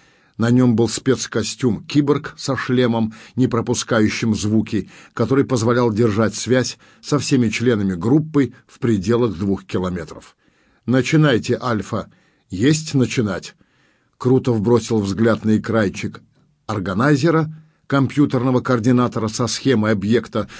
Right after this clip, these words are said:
на котором высвечивалось положение бойцов группы, перешел на другую частоту.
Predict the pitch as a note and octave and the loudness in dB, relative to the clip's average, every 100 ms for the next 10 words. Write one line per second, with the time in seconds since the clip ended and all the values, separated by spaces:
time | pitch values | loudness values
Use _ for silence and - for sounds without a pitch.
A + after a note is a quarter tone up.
0 | - A#2 B2 B2 A#2+ A2+ A2 A2+ G#2+ A#2+ | -4 -2 0 0 2 0 0 0 0 0
1 | A2 A2 - A2 G#2+ A#2 G#2+ G2 G#2+ G2+ | -2 -2 -2 0 2 2 2 2 0 0
2 | A#2+ G2 F2 G#2+ G#2 - G#2 - - _ | -2 -4 -2 -2 -2 -2 -4 -4 -16 _
3 | _ A#2 G2 - B2+ C#3+ C#3 _ _ _ | _ -2 0 -2 0 2 0 _ _ _
4 | B2 A2+ A2 F#2 G2 G2 G2 G#2 - F#2 | 0 2 2 2 2 2 0 -6 -6 -10
5 | D#2 - | -10 -14